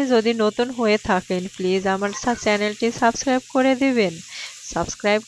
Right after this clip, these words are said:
করে পাশে থাকা বেল বাটনের all অপশনটি প্রেস করে দিবেন। তাহলে আমি যখনই ভিডিও ছাড়ব, নোটিফিকেশনটি চলে যাবে। আপনি আপনার সময় সুযোগ নিয়ে ভিডিওটি দেখতে পারবেন। আর already যারা কাজটি করেছেন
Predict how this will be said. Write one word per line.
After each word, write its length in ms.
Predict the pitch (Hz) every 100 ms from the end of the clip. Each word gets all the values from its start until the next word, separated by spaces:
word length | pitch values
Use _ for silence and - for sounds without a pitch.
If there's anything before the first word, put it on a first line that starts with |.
| -
করে 180 | 226
পাশে 340 | 233 190 202 233
থাকা 320 | - 233 -
বেল 240 | 202 190 190
বাটনের 500 | 180 180 208 220 254
all 240 | - 233 -
অপশনটি 800 | 202 220 - - 285 277 - 277 415 - - - - -
প্রেস 260 | 294 302 294
করে 260 | - 220 190
দিবেন। 380 | 170 156 156 156 - -
তাহলে 380 | 165 165 196 226
আমি 180 | 226 240
যখনই 560 | 233 214 - 285 277 269
ভিডিও 440 | 277 285 247 262 262
ছাড়ব, 320 | - 247 240 269
নোটিফিকেশনটি 1040 | 269 269 285 - 277 285 269 277 277 - 277
চলে 320 | 277 277 277
যাবে। 360 | 247 190 156 160 - - - -
আপনি 260 | 170 208 226
আপনার 320 | 233 240 254
সময় 360 | - 269 269 277
সুযোগ 380 | - 233 254 247
নিয়ে 260 | 233 214 240
ভিডিওটি 720 | 240 220 190 196 196 196 254 359 - - -
দেখতে 320 | 262 381 - 277
পারবেন। 340 | 202 175 151 - - - - -
আর 140 | 180 165
already 680 | - 180 170 170 190 262 254 262
যারা 280 | 269 262 269
কাজটি 420 | - 262 269 294
করেছেন 540 | - 285 294 294 320